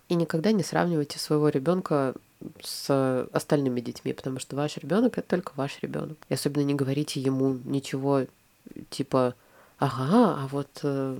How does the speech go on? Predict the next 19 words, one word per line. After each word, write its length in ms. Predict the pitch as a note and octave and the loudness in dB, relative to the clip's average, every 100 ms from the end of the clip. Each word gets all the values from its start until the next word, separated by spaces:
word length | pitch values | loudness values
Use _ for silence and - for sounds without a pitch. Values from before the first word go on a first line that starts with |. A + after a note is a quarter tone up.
| - | -8
Вася 400 | - D3 D#3 G3 | -2 2 2 2
Пупкин 380 | G#3 G3+ - G#3 | 0 2 4 4
уже 180 | F#3 D#3 | 4 4
говорит». 540 | E3+ G#3+ A#3 G3 - - - - | 4 4 4 0 -4 -18 -20 -12
Вы 300 | D3+ D3 D3 | -10 -4 -2
потому 260 | - D3+ D3+ | 0 0 0
что 200 | - C#3+ | -2 0
можете 580 | D3 C#3+ - C#3+ C3+ C3 | 0 0 -4 -4 -2 -2
не 120 | D3 | -2
знать, 260 | D3+ D3 B2+ | 2 2 0
что 180 | - C#3+ | -4 -4
там 160 | C3+ | -2
на 100 | C3+ | -2
самом 240 | C3 D3 C#3 | -2 -2 -2
деле 180 | C3 C3 | 0 2
у 20 | |
Васи 260 | D#3+ A#3+ - | 2 0 -2
Пупкина 420 | D#3 - C#3+ C3+ | -4 -4 -4 -4
происходит, 580 | - C3+ - C3 B2 | -4 -6 -2 -2 -2